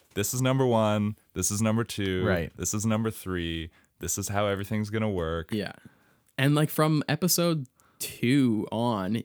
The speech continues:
Speaker 3: it's always the child first.
Speaker 2: Yeah.
Speaker 1: Yeah.
Speaker 3: It always at least ends up being, like, the child
Speaker 1: That's
Speaker 3: first.
Speaker 1: his priority.
Speaker 3: Yeah.
Speaker 2: Exactly.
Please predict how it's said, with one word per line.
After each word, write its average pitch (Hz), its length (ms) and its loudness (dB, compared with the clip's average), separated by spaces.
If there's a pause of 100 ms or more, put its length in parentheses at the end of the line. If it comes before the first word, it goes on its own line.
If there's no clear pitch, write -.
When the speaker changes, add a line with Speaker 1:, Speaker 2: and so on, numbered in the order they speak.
(100)
Speaker 3:
it's 113 200 -2 (100)
always 139 380 4
the 139 100 0
child 110 320 -2
first. - 400 -8 (240)
Speaker 2:
Yeah. 104 220 0
Speaker 1:
Yeah. 92 220 -4 (560)
Speaker 3:
It 127 120 -4
always 135 240 4
at 127 120 2
least 131 180 2
ends 117 240 2
up 95 180 -4
being, 95 280 -2
like, - 160 -8
the - 80 -12
child 87 320 -8
Speaker 1:
That's 95 160 -4
Speaker 3:
first. 107 120 -4
Speaker 1:
his - 60 -12
priority. 107 640 0
Speaker 3:
Yeah. 98 160 -4 (220)
Speaker 2:
Exactly. 95 500 -2